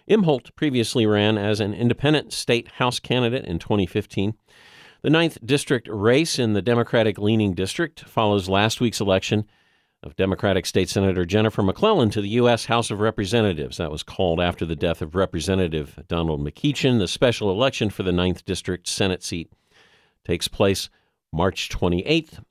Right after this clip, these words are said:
Early voting runs from March thirteenth through the twenty-fifth.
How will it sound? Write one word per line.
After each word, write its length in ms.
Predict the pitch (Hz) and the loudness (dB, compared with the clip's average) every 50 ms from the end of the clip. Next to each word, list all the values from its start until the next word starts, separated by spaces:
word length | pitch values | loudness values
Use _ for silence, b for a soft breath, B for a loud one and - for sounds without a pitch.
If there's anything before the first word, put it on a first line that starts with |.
| _ _ - | _ _ 0
Early 260 | 123 143 160 156 143 | 2 2 4 4 4
voting 300 | 120 117 110 120 135 117 | 4 4 2 2 2 2
runs 240 | 104 101 104 107 - | 0 0 0 -2 -4
from 140 | - 110 95 | -4 -4 -2
March 280 | 95 95 92 - - | 0 -2 -2 -4 -4
thirteenth 420 | - 117 113 - - - 90 92 - | -4 -4 -4 -2 -2 -2 -2 -2 -4
through 180 | - - 80 | -6 -8 -8
the 60 | 76 | -8
twenty-fifth. 720 | 82 - - 73 71 71 69 - _ - 67 64 - _ | -8 -8 -6 -4 -4 -4 -6 -8 _ -8 -8 -8 -12 _